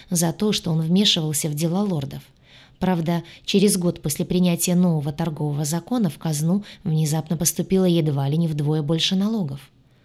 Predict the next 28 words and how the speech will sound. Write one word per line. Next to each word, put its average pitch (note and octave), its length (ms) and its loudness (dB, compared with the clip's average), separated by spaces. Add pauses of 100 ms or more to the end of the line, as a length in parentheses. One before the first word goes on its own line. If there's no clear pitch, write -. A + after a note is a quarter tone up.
(340)
А E3+ 120 -2
всё F#3 200 2
дело E3+ 240 2
в F3+ 80 -6
том, C4+ 180 -2
что - 180 -4
тролли A3 320 2
с D3+ 120 -4
гоблинами C#3 600 -2 (240)
перестали A#3 460 0
скрывать D#3+ 420 -2
доходы. D#3+ 540 -6 (500)
Феи E3 400 2
открыли - 480 0
свою F3 300 2
вотчину D#3+ 440 0
для D#3 120 -2
вампирских D#3+ 640 -2
товаров, C3+ 440 -6 (460)
а D#3+ 220 0
вампиры D#3+ 600 0 (220)
стали E3+ 340 0
закупать D#3 460 -2
сырьё D#3+ 440 0
у - 80 -6
гоблинов D3+ 500 -2 (100)
и A#3 100 -4
тёмных. C3+ 580 -8